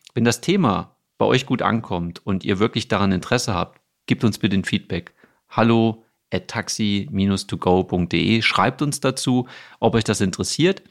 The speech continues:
Dann würden wir nämlich den Tobias mal fragen, ob er in unserem Podcast kommen würde und da mal wirklich richtig übers Eingemachte mit uns spricht. Und ihr könntet uns natürlich dann auch diese ganzen Fragen zukommen lassen,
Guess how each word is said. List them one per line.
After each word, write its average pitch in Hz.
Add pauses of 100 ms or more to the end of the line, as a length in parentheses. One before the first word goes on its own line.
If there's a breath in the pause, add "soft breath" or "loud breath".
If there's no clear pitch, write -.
(220 soft breath)
Dann 104
würden 104
wir 147
nämlich 107
den 90
Tobias 98
mal 82
fragen, 87 (400 loud breath)
ob -
er 90
in 101
unserem 87
Podcast -
kommen 127
würde 123 (340 loud breath)
und 85
da 90
mal 101
wirklich 107
richtig 104
übers 101
Eingemachte 92
mit 82
uns 85
spricht. -
Und 90
ihr 90
könntet 107
uns 101
natürlich 101
dann 101
auch 95
diese 92
ganzen 87
Fragen 127
zukommen 135
lassen, 110